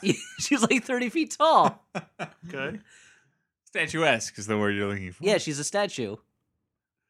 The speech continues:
Speaker 2: Well, there's
Speaker 1: Uh,
Speaker 2: a lot of small statues in this movie.
Speaker 1: Yeah,
Speaker 2: <laughs>
Speaker 1: there, there, one of the things I liked about it was when they segue between locations. They don't do it enough. They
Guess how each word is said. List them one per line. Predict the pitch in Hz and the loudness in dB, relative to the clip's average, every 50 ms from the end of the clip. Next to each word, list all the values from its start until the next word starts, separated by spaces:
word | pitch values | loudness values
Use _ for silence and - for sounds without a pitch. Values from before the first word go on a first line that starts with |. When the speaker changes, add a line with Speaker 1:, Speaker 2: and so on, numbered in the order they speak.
| _ _ - | _ _ -4
Speaker 2:
Well, | 165 170 - | -2 2 6
there's | - 135 135 - | 6 8 8 8
Speaker 1:
Uh, | 190 | 6
Speaker 2:
a | |
lot | 185 196 196 190 | 6 6 6 4
of | 185 160 | 4 2
small | - - 185 170 165 165 | -2 -2 -2 -2 -2 -2
statues | - - - 170 160 156 151 - 143 120 110 | -2 -2 0 2 2 2 2 0 -4 -4 -4
in | 120 113 | -6 -6
this | 113 117 110 131 | -6 -6 -6 -6
movie. | 123 120 117 175 | -6 -4 -2 0
Speaker 1:
Yeah, | 185 180 | 2 4
Speaker 2:
<laughs> | 156 - | 4 4
Speaker 1:
there, | - 202 196 120 107 101 - - - | 4 2 2 -2 -6 -12 -14 -8 -2
there, | 185 185 190 - | -2 -2 -2 -2
one | 170 180 208 | -2 -2 -2
of | 226 240 | -2 -2
the | - | -2
things | 226 202 196 180 | -2 -2 0 0
I | 170 | 2
liked | 160 180 185 - 160 | 2 0 0 -4 -6
about | 127 127 120 113 | -4 -4 -2 -2
it | 107 | -4
was | 120 120 123 | -4 -6 -6
when | 135 143 139 | -4 -4 -4
they | 139 135 | -4 -4
segue | - - 160 147 139 151 151 147 | -4 -4 -4 -4 -2 -2 -2 -2
between | 135 135 - - 151 139 135 131 | -2 -6 -10 -10 -10 -8 -8 -8
locations. | 120 113 - 151 143 135 - - 107 101 - | -8 -8 -8 -8 -8 -8 -8 -10 -12 -12 -8
They | 143 | -6
don't | 165 190 196 185 | -4 -4 -4 -2
do | 196 175 | -2 -2
it | 147 | -2
enough. | 139 139 143 123 110 - - | -2 -2 -2 -4 -4 -6 -8
They | 120 113 | -12 -12